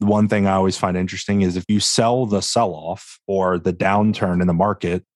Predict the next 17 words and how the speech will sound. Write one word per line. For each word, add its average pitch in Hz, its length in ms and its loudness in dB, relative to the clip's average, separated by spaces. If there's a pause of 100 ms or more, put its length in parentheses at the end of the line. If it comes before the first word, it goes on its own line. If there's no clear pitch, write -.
(140)
if 110 100 0
you 123 60 4
just 123 220 2
stay 123 260 2
consistent 104 500 0
with 92 120 -2
that 87 180 -2
story 98 340 0
every 90 280 0
year, 95 180 2
eventually 123 400 0
you're 95 60 -2
gonna 92 160 0
be 85 100 -4
right 80 360 -4
once, - 460 -8 (120)
right? 92 260 2